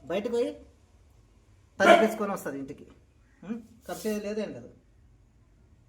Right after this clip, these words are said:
ఏయ్, ఆగరాదు,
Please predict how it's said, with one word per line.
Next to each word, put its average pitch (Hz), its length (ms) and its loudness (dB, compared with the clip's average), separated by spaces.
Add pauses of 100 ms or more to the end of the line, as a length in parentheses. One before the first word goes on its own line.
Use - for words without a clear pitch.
(1500)
ఏయ్, 202 280 4 (580)
ఆగరాదు, 226 360 0